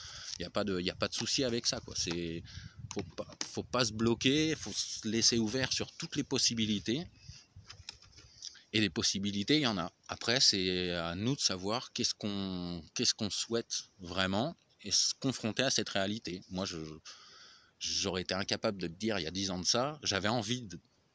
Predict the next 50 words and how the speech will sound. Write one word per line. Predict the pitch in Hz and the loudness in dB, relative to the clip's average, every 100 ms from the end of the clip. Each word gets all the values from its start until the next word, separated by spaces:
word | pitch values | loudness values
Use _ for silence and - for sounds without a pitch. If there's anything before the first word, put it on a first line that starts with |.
| 90 | -2
d'être | 101 98 | 0 2
dans | 90 | 0
la | 80 | -2
situation | - - 98 - 101 | -2 -2 -4 -2 -4
où | |
je | 92 | -2
suis | - | -2
aujourd'hui, | 92 90 92 117 151 | 0 0 0 0 0
mais | 92 | 0
je | 85 | 0
savais | - 82 85 | 0 -2 -2
pas | 131 | 0
si | 131 - 98 95 90 | 2 2 0 -2 -2
j'étais | 85 87 87 | -2 -2 -2
capable | 95 104 104 | -2 -2 0
de | 98 | 0
y | |
arriver. | 95 113 101 | 0 0 -2
Maintenant, | 92 - 113 | -6 -6 -4
ça | - | -4
fait | - 82 | -6 -4
deux | 101 104 | 0 2
ans | 117 | 2
que | 104 | 0
je | |
vis | 101 | -2
dans | 98 | 0
la | 90 87 | 0 -2
forêt, | 92 104 143 | -2 0 0
je | |
t'avouerai | - 90 110 | -2 -2 -4
que | 120 | -4
ouais, | 101 - _ | -6 -8 _
vivre | 92 90 | -6 -2
dans | 87 | -2
la | 80 | -2
forêt, | - 92 147 | -2 0 0
ça | 95 | 0
a | |
des | 90 87 | -2 -2
avantages, | 85 85 - 98 | -2 -4 -2 -2
des | 92 | -4
inconvénients, | 82 - 90 80 95 135 | -8 -10 -8 -8 -8 -4
mais | 107 | 0
ça | 101 113 | 2 2
me | 101 | 0
plaît, | 78 90 - - - - | -6 -10 -14 -18 -12 -2
ça | 101 | -2
me | 98 | 0
convient. | 110 90 | -4 -4